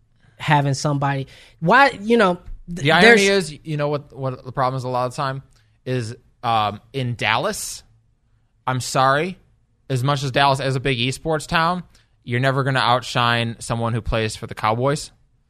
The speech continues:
Speaker 2: You know what I mean? Like,
Speaker 1: Yeah.
Speaker 2: you need
Speaker 1: But you
Speaker 2: to
Speaker 1: don't
Speaker 2: get
Speaker 1: need
Speaker 2: to the
Speaker 1: them
Speaker 2: point where,
Speaker 1: But
Speaker 2: like, you
Speaker 1: but
Speaker 2: know
Speaker 1: you
Speaker 2: what? You know who needs a team? Boise.
Speaker 1: Well, not just that, but no, first of all, I agree with you. Second of all, but I don't think you need them to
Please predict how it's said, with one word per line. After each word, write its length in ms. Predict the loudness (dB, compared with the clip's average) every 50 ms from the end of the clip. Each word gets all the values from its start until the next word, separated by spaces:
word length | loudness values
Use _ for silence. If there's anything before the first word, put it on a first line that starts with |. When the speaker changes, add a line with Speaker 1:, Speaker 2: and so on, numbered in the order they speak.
| _ _ _ _ _ _ _ _
Speaker 2:
You 80 | 0 2
know 60 | 4
what 100 | 4 4
I 60 | 4
mean? 200 | 2 2 2 2
Like, 300 | 2 2 2 0 -2 -6 -16 _ _ _ _
Speaker 1:
Yeah. 300 | -4 0 2 2 2 2 -2 -4 -12 _ _ _ _ _
Speaker 2:
you 180 | -2 0 2 2
need 200 | 2 2 4 6
Speaker 1:
But 100 | 4 6 6
you 60 | 4 6
Speaker 2:
to 60 | 6
Speaker 1:
don't 120 | 6 6
Speaker 2:
get 80 | 6 6
Speaker 1:
need 80 | 6 6
Speaker 2:
to 80 | 4
the 60 | 4 4
Speaker 1:
them 80 | 4 2
Speaker 2:
point 300 | 2 2 2 0 0 0
where, 440 | 2 2 4 4 2 2 0 -4 -4
Speaker 1:
But 60 | 0 0
Speaker 2:
like, 260 | 2 2 0 -2 -6
you 60 | -12 -20 _ _ _ _ 0 2
Speaker 1:
but 60 | 4
Speaker 2:
know 80 | 6
Speaker 1:
you 60 | 6 6
Speaker 2:
what? 100 | 6 6
You 40 | 6
know 100 | 6 4
who 80 | 4 2
needs 160 | 2 0 0
a 40 | -2
team? 300 | -2 -2 0 0 -2 -4 -8 -12 -18 -20 _ _ _ _ 0
Boise. 480 | 2 4 4 4 2 0 -4 -6 -8 -12 -20 -20 -20 _ _ _ _ _ _ 2
Speaker 1:
Well, 180 | 4 6 6 6
not 180 | 6 4 2
just 180 | 2 -2 0 2
that, 300 | 4 4 4 2 0 -4 -8 -10 -4
but 240 | -2 -2 -2 0 0
no, 220 | 2 2 2 0 -4 -10 -20 -20
first 260 | -4 2 2 2 2 4
of 60 | 4
all, 100 | 4 4
I 180 | 4 4 2 0
agree 200 | 0 0 -2 -2
with 160 | -2 -4 -6
you. 100 | -10 -12 -12 -18 _ _ -4
Second 340 | 2 4 4 4 4 2
of 100 | 0 0
all, 320 | 2 2 2 2 0 -2 -2
but 160 | -2 -2 0 0
I 120 | 0 -2 -2
don't 180 | -2 -4 -4
think 200 | -4 -4 -4 -4
you 80 | -4 -4
need 240 | -4 -4 -4 -6 -6
them 120 | -8 -8 -8
to 180 | -10 -12 -14